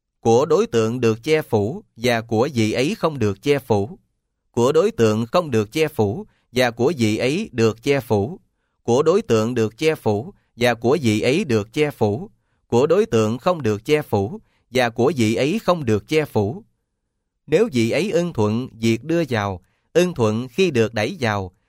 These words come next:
ưng thuận khi dừng lại, ưng thuận việc rút ra, thì phạm tội Parajika. Các tỳ khưu đối nghịch,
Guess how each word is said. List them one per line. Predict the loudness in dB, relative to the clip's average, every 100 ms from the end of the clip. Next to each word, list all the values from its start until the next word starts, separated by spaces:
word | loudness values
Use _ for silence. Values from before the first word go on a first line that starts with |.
| _ 0
ưng | 0 0
thuận | 0 0 -2 -6
khi | -4 -2
dừng | 0 -2
lại, | -2 -4 -6 -10 _ _ _
ưng | -2 -2
thuận | -2 0 0
việc | -2 -4 0
rút | -2 -2
ra, | -4 -4 -6 -10 _
thì | -2 -2
phạm | 0 -4 -2
tội | 0 0 -2 -4
Parajika. | -4 -2 -4 -2 -6 -4 -4 -4 -4 -14 _ _ _ _ _ _ _ _ _ _ _ _ _ _ _ _ _ _ _ _ _ -2
Các | -2 2
tỳ | 0 0
khưu | 0 0
đối | 4 2
nghịch, | 2 -2